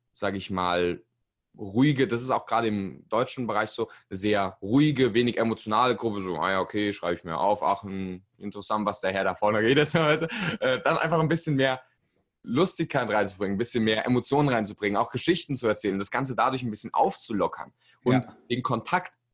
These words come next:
Speaker 1: untereinander bei den Leuten auch zu fördern,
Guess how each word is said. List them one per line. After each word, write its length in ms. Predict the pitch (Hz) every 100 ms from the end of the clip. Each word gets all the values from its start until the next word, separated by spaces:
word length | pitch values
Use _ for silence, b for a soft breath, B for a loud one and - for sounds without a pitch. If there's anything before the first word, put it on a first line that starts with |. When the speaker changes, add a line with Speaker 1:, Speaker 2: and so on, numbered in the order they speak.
| _ -
Speaker 1:
untereinander 720 | 208 185 - 110 95 87 80
bei 140 | 90
den 140 | 87 85
Leuten 300 | 80 78 82
auch 140 | -
zu 140 | - 92
fördern, 440 | 104 104 131 147